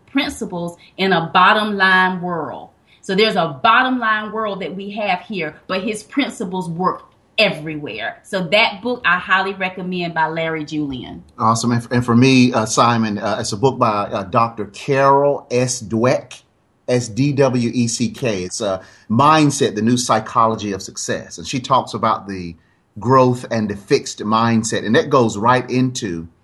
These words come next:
Speaker 2: what we do in network marketing. It also goes to, uh, positioning us to really understand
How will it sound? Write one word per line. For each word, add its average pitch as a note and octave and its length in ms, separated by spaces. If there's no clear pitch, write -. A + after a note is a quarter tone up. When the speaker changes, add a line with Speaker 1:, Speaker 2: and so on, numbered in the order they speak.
Speaker 2:
what D3 300
we C3 100
do B2+ 240
in G#2 80
network G2 300
marketing. F#2+ 420
It F#2+ 100
also B2 360
goes G#2+ 380
to, G2 260
uh, A#2 140
positioning C3 640
us A2+ 200
to G#2 80
really C3 420
understand C3 680